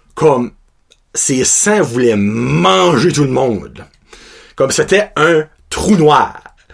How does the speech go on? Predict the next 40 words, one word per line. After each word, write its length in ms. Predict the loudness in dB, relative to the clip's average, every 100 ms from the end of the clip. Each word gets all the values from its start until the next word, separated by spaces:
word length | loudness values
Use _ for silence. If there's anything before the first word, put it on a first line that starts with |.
| -20 -20
de 400 | 2 4 4 2 -2 _ -2
toton 460 | 0 2 2 0
flasque. 960 | -4 -2 0 0 -2 -4 -6 -6 -12 _ _ _
OK ? 120 | -2 -2 -2 -16 -20 -20 -6
Je 80 | -2
sais, 160 | -2
je 60 | 2
portais 260 | 0 4
les 160 | 4 4
sangs 160 | 2 2
à 120 | 2
rime, 360 | 2 2 2 -4 -8
mais 140 | -4 -2
si 220 | 0 0
vous 80 | 4
l'avez 160 | 2
pas 160 | 4 2
encore 260 | 4 4
vu, 240 | 4 4 2 -4
c'est 120 | -2
parce 160 | 0 0
que 40 |
vous 60 | 0
savez 220 | 2 4
pas 160 | 4
de 80 | 4
quoi 100 | 4
ce 80 | 2
que 140 | 0
je 80 | 0
parle, 420 | 0 2 4 2
OK ? 180 | 0 2 2 2 -2 -14 -16 -8
Hier, 500 | 0 4 4 4 2
c'était 640 | 2 0 4 4 6 4 2 -4
un 280 | 2 4 4
whole 600 | 2 4 4 6 4 4
new 500 | 4 4 4 2 2
level. 520 | 2 4 4 2 0 -8 -20 -8
OK ? 200 | -6 0 -2
Bon. 440 | -2 -2 2 2